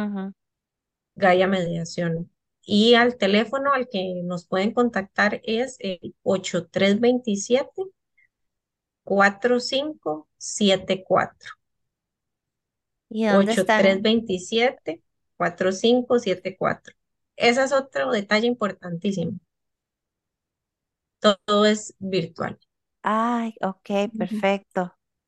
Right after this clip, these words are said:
Speaker 1: Súper cómodo. Eso les iba a decir que dónde están ubicadas, pero entonces es
Speaker 3: Sí.
Speaker 1: virtual. Ujú.
Speaker 2: Es mediación virtual, lo
Speaker 1: Ujú.
Speaker 2: cual nos permite alcanzar todos los rincones del país y de Centroamérica y Latinoamérica.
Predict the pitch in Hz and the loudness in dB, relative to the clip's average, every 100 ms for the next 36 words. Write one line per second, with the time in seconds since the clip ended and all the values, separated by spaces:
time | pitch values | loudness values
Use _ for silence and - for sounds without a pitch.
0 | _ _ _ _ _ _ _ - 220 214 | _ _ _ _ _ _ _ -4 0 2
1 | 196 - 226 240 233 160 160 175 - 180 | 2 2 2 4 4 2 -2 -6 -8 -4
2 | 202 208 208 214 220 240 240 214 226 - | 0 2 2 2 2 2 0 0 0 0
3 | 226 240 226 202 214 240 277 - 190 175 | 0 0 -2 -2 2 2 2 -2 -4 -4
4 | 180 214 220 208 214 185 - 180 170 175 | -4 -2 -2 -2 -4 -6 -4 -2 -2 -8
5 | _ _ - 202 202 202 190 196 _ _ | _ _ -14 -12 -10 -8 -8 -10 _ _
6 | 196 208 226 240 220 202 208 208 214 208 | 2 4 6 6 4 2 2 2 0 -4
7 | - 180 175 - _ - 190 180 202 220 | -4 -4 -4 -10 _ -6 -6 -2 2 2
8 | - - _ _ - 190 180 - - 175 | 2 -4 _ _ -8 -4 -4 -6 -6 -4
9 | 185 196 233 233 - 180 175 165 165 180 | -4 -2 -4 -4 -4 -6 -4 -6 -4 -2
10 | 196 202 _ - 180 190 190 165 165 170 | -2 -6 _ 0 2 2 2 -2 -2 -4
11 | - - 156 147 - - 170 180 196 196 | -4 -6 -6 -10 -14 -4 -2 0 -2 -2
12 | 170 165 - - - - - 185 175 175 | -2 -2 -4 -10 -18 -18 -8 -4 -2 -2
13 | 170 170 185 196 208 190 - 160 - - | -2 0 0 0 0 -2 -4 -6 -4 -6
14 | - | -8